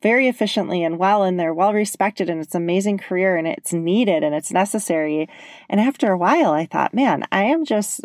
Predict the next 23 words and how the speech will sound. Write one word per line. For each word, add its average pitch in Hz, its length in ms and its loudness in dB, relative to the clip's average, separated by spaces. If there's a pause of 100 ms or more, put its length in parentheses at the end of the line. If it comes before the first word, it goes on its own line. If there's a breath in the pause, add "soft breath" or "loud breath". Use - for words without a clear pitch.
spending 202 360 0
all 185 180 2
my 208 140 2
time 185 480 -2
proving 226 580 -2
to - 140 -4
this 202 180 -2
company 175 580 -2 (380 loud breath)
why 180 480 2
they 202 180 2
need 196 240 2
my 175 200 2
position 170 640 -2
or 170 180 -2
more 180 280 0
people 185 280 -2
in 165 100 -2
my 165 120 -2
position 170 460 -4
to 156 60 -4
work 185 260 -4
for 147 160 -4
them." 151 320 -4